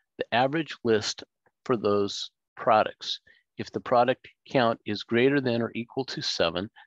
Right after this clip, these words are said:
the script should print a message that displays the value of both variables. Otherwise, the script should print a message that says the number of products is less than seven.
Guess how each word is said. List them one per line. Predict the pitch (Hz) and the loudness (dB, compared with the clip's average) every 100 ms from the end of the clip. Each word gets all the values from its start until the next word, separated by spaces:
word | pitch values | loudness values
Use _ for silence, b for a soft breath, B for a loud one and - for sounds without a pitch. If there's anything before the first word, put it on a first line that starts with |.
| _ | _
the | 127 | -6
script | - - - 143 151 | -6 -8 -2 0 0
should | - 147 - | -2 -2 -4
print | - 123 - | -2 -2 -2
a | |
message | 107 95 87 110 101 - - B B | -2 0 -2 -2 -4 -6 -10 B B
that | - 104 | -2 -2
displays | 101 - - 127 127 123 123 - - | -2 -8 -6 0 2 4 0 -2 -8
the | 104 | -4
value | 104 107 110 113 | 2 2 2 0
of | 90 | -4
both | 98 104 - | -4 -6 -2
variables. | 98 98 95 98 95 - 123 | 0 2 2 -2 -6 -4 0
Otherwise, | 139 143 123 117 113 | 4 4 4 2 -2
the | - | -10
script | - 117 - | -6 -4 -2
should | 104 - | -4 -4
print | 120 113 | -2 -2
a | 101 | -2
message | 104 95 120 98 | -4 -4 -6 -12
that | - | -10
says | - 104 101 - B B - | -2 0 -2 -6 B B -4
the | |
number | 107 107 113 98 | 0 2 0 -2
of | 95 | -4
products | - 107 101 - - - | 0 2 0 -6 -10 -8
is | 101 - | -8 -6
less | 92 95 - | -4 -2 -2
than | - 98 | -4 -6
seven. | - - 78 - | -4 -2 -4 -6